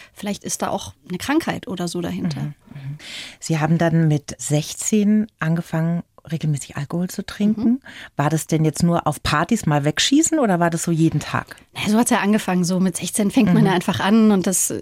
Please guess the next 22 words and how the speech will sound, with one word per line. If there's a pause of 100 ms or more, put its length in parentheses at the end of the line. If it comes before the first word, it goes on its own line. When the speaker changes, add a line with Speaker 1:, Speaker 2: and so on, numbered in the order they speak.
(100)
Speaker 1:
ist
ja
in
dem
Alter
irgendwie
ganz
normal.
Und
ich
habe
aber
gemerkt,
wenn
ich
trinke, (540)
dann
wird's
in
mir
drin
ruhiger.